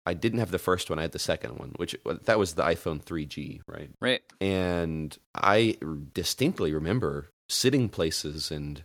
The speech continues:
Speaker 1: reading a book or doing anything and people not understanding what I was doing.
Speaker 2: <laughs>
Speaker 1: No one really sat on their phone and, like, looked at it. I,
Speaker 2: Right.
Speaker 1: I was in a waiting room one time and was just reading a book, and people were,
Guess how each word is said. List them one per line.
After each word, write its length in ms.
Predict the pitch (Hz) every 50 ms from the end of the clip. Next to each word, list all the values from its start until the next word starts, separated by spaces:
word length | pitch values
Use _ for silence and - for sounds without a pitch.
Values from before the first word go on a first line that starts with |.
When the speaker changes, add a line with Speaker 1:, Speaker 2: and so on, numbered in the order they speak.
| _ -
Speaker 1:
reading 320 | 104 110 113 110 110 101
a 60 | 90
book 420 | 82 71 92 95 98 98 - - - 80
or 100 | 78 78
doing 560 | 73 - 90 87 87 85 82 80 80 80 - -
anything 420 | 95 95 95 90 - 80 78 73
and 180 | 71 - 90 87
people 500 | - 107 98 - 98 85 80 78 71 - -
not 300 | 80 80 92 104 107 -
understanding 640 | 95 90 85 82 - - 87 92 92 85 80 78
what 120 | 80 82 78
I 100 | 78 78
was 220 | 76 73 73 -
doing. 300 | - 95 107 127 - 175 - 73
Speaker 2:
<laughs> 40 | 69 - - - 131 - - - 87
Speaker 1:
No 160 | 104 113 120
one 400 | 117 117 113 101 95 92 90 87 90
really 340 | 107 110 101 92 90 87 92
sat 260 | - - 131 143 175
on 160 | 165 127 101
their 120 | 92 85 80
phone 340 | - - 101 87 82 80 80
and, 100 | 76 76
like, 180 | 76 73 - -
looked 240 | 85 82 - -
at 160 | 82 73 71 69
it. 180 | 71 - - -
I, 260 | 82 80 78 80 78
Speaker 2:
Right. 280 | - 107 120 123 104 - _ _ -
Speaker 1:
I 100 | - 95
was 220 | 95 92 87 78
in 160 | 92 92 90 90
a 60 | 87
waiting 300 | 90 95 107 104 104 90
room 320 | 82 78 73 73 73 71
one 160 | 73 73 73 71
time 360 | - 80 71 71 71 71 71
and 280 | 71 71 71 71 76 78
was 160 | - 80 78 82
just 160 | 87 82 76
reading 280 | 85 90 87 87 85
a 40 | 85
book, 400 | 76 69 90 85 76 - - -
and 240 | 82 76 73 73 73 - _ _ _ _ -
people 420 | 135 120 - 113 107 101 92 - - -
were, 500 | 92 98 95 90 87 85 85 80 -